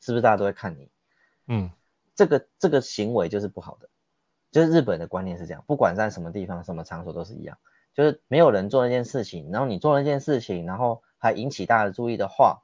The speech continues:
Speaker 1: 那肯定这个事情就是不好的事情。好，譬如说在公车上不能讲电话嘛，如果你接个电话还很大声的讲“喂”，那肯定大家会看你，这就是不好的事情。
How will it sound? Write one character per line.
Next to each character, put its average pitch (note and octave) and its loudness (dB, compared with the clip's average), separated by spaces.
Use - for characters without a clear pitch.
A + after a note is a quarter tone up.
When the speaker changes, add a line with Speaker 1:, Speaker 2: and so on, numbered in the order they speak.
Speaker 1:
那 B2+ -2
肯 F2 -10
定 A#2 -8
这 B2 -4
个 G2+ -2
事 G2 -8
情 F2+ -14
就 F#2 -12
是 F#2+ -10
不 - -16
好 - -16
的 - -20
事 D2 -20
情。 - -20
好， G#2 -2
譬 D3 4
如 C3 4
说 B2 6
在 A#2+ 6
公 A#2 -4
车 A#2 0
上 G#2+ -2
不 A#2+ -4
能 G#2 -2
讲 F2+ -8
电 G#2 -8
话 G#2 -2
嘛， D#2+ -6
如 A2+ 2
果 A2 0
你 F#2+ -6
接 A2 -2
个 G#2+ 0
电 G#2+ -2
话 G#2+ -4
还 G2+ -6
很 G2+ -6
大 G#2+ 2
声 G#2 -4
的 F#2+ -4
讲 F#2 -8
“喂”， G2 -2
那 G#2 -20
肯 F#2 -6
定 A2 -6
大 G#2+ -2
家 G2 0
会 G2+ -2
看 F2+ -10
你， F#2 -20
这 G#2+ -14
就 G2 -8
是 F#2 -12
不 - -12
好 D2+ -14
的 - -20
事 - -16
情。 - -20